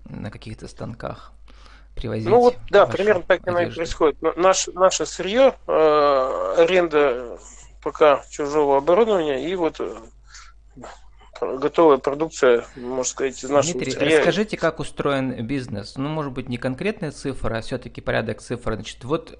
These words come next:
Speaker 1: э, э, для пермского стрима вы стоите на фоне вашего бака, бак выше вашего, вас ростом, то есть метра, больше двух метров он, да, высотой.
Speaker 2: Да.
Speaker 1: А, как раз вы временно привозили их на,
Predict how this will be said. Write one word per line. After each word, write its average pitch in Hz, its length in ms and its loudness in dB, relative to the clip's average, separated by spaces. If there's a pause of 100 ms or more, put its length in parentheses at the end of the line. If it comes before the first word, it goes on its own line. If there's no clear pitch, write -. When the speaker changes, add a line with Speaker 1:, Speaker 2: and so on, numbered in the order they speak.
Speaker 1:
э, 120 60 -4
э, 107 680 -6 (400)
для 120 220 -10
пермского 127 460 -2
стрима 117 600 -6
вы 110 60 -12
стоите 117 320 -6
на 110 100 -6
фоне 113 260 -4
вашего 104 300 -8
бака, 104 340 -6
бак - 360 -6
выше 120 320 -6
вашего, 107 500 -10
вас 113 380 -8
ростом, 110 440 -14
то - 100 -20
есть - 160 -16
метра, - 420 -8 (280)
больше 110 300 -8
двух - 220 -6
метров 107 380 -6
он, 131 120 -12
да, 139 120 -10
высотой. 131 440 -14 (800)
Speaker 2:
Да. 147 360 -4
Speaker 1:
А, 110 720 -2
как - 180 -12
раз 117 300 -6
вы 110 100 -4
временно 110 360 -2
привозили 107 420 0
их - 140 -12
на, 110 300 -8